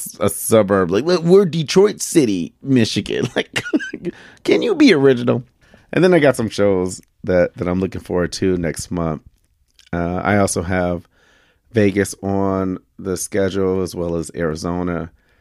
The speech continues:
And I'm just, I'm, I wanna get out there. Uh, there was two things that I, I'll leave you with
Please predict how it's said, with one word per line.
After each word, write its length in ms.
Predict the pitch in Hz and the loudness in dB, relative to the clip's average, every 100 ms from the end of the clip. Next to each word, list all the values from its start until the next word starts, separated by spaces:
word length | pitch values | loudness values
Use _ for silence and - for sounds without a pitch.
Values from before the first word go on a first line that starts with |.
| _ _ _ | _ _ _
And 140 | 95 95 | -2 -2
I'm 120 | 95 | 0
just, 220 | 104 - | 0 0
I'm, 180 | 98 101 | -4 -2
I 60 | |
wanna 280 | 92 107 101 | 0 0 0
get 160 | 92 90 | 0 0
out 220 | 85 85 | 0 -2
there. 300 | - - - _ - _ _ _ _ _ - - 101 | -4 -6 -8 _ -20 _ _ _ _ _ -20 -10 -2
Uh, 400 | 104 104 101 98 | 0 2 2 4
there 120 | 139 | 4
was 120 | 131 | 4
two 160 | - 139 | 2 2
things 460 | 131 117 107 95 | 4 4 2 -2
that 140 | - 95 | -4 -2
I, 260 | 92 85 - | 0 -2 -2
I'll 180 | 95 95 | 0 2
leave 220 | 104 90 | 2 0
you 100 | 98 | -2
with 300 | 95 92 | -2 -4